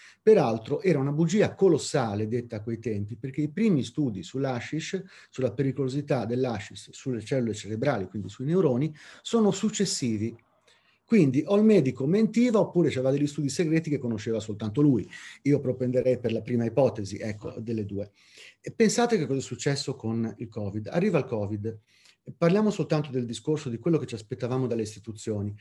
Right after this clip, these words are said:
E si chiede, "Ma il vaccino, quando arriva il vaccino?" Tutti quanti volevano il vaccino, lo volevano tutti, eh, attenzione. Quando il vaccino arriva, si dice, "È arrivato troppo presto."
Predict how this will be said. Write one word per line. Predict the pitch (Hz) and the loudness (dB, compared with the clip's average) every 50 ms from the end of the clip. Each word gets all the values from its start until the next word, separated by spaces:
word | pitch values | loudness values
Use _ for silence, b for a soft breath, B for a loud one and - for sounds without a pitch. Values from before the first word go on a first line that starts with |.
| B B B B B | B B B B B
E | B 156 156 156 147 143 139 127 | B 2 2 4 4 4 4 2
si | - - 170 | -2 -4 -2
chiede, | - 208 196 160 135 143 | 2 4 4 6 6 4
"Ma | 160 175 - | 2 2 2
il | - 202 | 0 0
vaccino, | 175 190 190 - - 240 226 185 143 | 2 2 0 2 2 4 4 4 4
quando | 147 190 214 214 | 4 2 2 2
arriva | 202 180 160 139 135 | 4 4 4 2 2
il | 120 | 0
vaccino?" | 117 117 - - 123 113 110 117 | -2 -4 -6 -4 -4 -4 -4 -4
Tutti | - 175 170 185 | -4 -6 -6 -6
quanti | 170 - 185 170 165 - 147 | -4 -2 0 0 0 -2 -2
volevano | 123 135 135 127 127 123 123 | -2 -2 -2 -2 -2 -2 -4
il | 120 | -4
vaccino, | 110 117 110 - - 120 123 | -4 -6 -6 -6 -4 -4 -2
lo | 139 170 180 | 0 2 2
volevano | 196 208 220 208 175 156 - | 6 6 6 6 6 2 2
tutti, | - 214 208 175 - - 127 | 2 2 2 2 0 -2 -2
eh, | 127 | -2
attenzione. | 139 139 139 131 120 120 - - 120 113 101 95 - B B B B B B B B B B | -2 -2 -2 -4 -6 -6 -4 -4 -4 -4 -4 -6 -10 B B B B B B B B B B
Quando | - 247 269 254 233 | 0 2 6 6 6
il | 165 | 6
vaccino | 131 135 131 - - 220 202 170 | 6 4 0 2 2 4 6 6
arriva, | 147 131 131 135 113 104 98 104 127 160 170 - - _ | 4 4 2 0 0 0 0 -2 -2 -2 -4 -6 -10 _
si | - - 240 | -8 -4 2
dice, | 226 220 160 - - - 139 - | 4 4 4 4 2 -2 -4 -2
"È | - - 202 | 2 4 4
arrivato | 214 208 185 170 170 185 | 6 6 4 4 2 2
troppo | 175 147 143 - - 123 | 0 -2 -4 -4 -4 -6
presto." | - - 104 90 90 87 - - - - _ | -4 -4 -4 -4 -4 -8 -10 -14 -16 -16 _